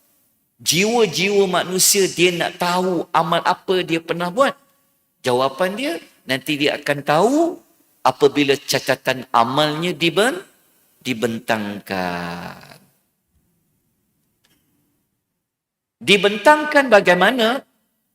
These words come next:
Kita boleh rujuk dalam surah Al-Isra ayat tiga belas dan ayat nombor empat belas. Allah mengatakan,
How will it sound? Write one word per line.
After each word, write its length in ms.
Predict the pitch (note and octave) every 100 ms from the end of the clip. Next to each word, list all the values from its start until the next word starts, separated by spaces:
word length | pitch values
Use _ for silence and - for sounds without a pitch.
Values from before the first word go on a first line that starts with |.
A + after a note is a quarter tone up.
| _ _
Kita 240 | - D3+ D#3+
boleh 240 | D3+ D3+
rujuk 400 | D#3+ F3+ E3+ D3+
dalam 240 | D3 C#3+ C3+
surah 480 | - - F#3+ E3+
Al-Isra 720 | D3 C#3+ C#3 D#3 - - D3 B2 - - - _ _ _
ayat 400 | C3+ D3 C3+ -
tiga 240 | C3+ B2
belas 320 | D#3 D#3+ D3 -
dan 160 | C3+
ayat 320 | C#3+ C#3+ B2
nombor 320 | C3+ C3+ C3 -
empat 240 | A#2+ G#2
belas. 280 | C3 A#2+ G2 - - - - - _ _
Allah 240 | B2 C3 B2+
mengatakan, 880 | B2 B2 - B2 - A2+ G#2+ G#2